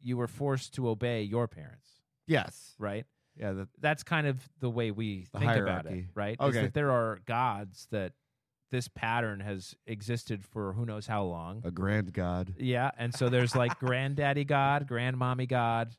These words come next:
Speaker 1: There's the god that we worship, and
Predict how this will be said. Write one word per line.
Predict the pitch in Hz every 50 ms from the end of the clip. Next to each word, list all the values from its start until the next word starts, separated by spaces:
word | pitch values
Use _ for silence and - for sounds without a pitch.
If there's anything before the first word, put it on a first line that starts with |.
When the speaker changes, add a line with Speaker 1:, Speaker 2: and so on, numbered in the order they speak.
| _ _ -
Speaker 1:
There's | 113 107 104 101 98 - -
the | - 117
god | 107 107 113 110 113 113 113 117 113
that | 117 101
we | 92 113 123 131 131
worship, | 120 120 113 110 101 - - 101 120 - _ _ - _ _ -
and | 113 104 101 98 95 95 95 95 92